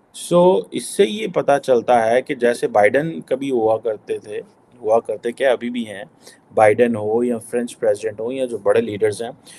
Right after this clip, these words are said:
वो जब एक दफ़ा मुल्क से निकलते हैं, तो वो सिर्फ एक मुल्क के लिए नहीं निकलते, वो दो, तीन, चार, पाँच मुल्कों के लिए निकलते हैं, पूरा एक series करते हैं वो।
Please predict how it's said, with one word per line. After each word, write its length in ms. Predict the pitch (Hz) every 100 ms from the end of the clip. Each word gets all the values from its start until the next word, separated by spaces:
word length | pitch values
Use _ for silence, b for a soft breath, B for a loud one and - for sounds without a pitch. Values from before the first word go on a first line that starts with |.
| B -
वो 60 | 143
जब 220 | 170 151
एक 180 | 143 151
दफ़ा 200 | 175 175
मुल्क 300 | 139 160 165
से 120 | 185
निकलते 440 | 147 131 156 151
हैं, 180 | 170 175
तो 140 | 175 143
वो 540 | 117 147 156 156 143
सिर्फ 220 | 147 147 143
एक 200 | 165 156
मुल्क 260 | 135 127
के 100 | 127
लिए 180 | 120 120
नहीं 160 | 113 107
निकलते, 380 | 90 95 90 - _ -
वो 140 | 120
दो, 240 | 120 120 123
तीन, 240 | 120 123
चार, 240 | 113 110 110
पाँच 240 | 117 117 117
मुल्कों 280 | 107 95 104
के 100 | 95
लिए 120 | 98
निकलते 400 | 95 92 95 90
हैं, 80 | 92 B B - -
पूरा 200 | 147 143
एक 80 |
series 480 | - - 123 127 120
करते 320 | - 90 -
हैं 60 | 80
वो। 200 | 82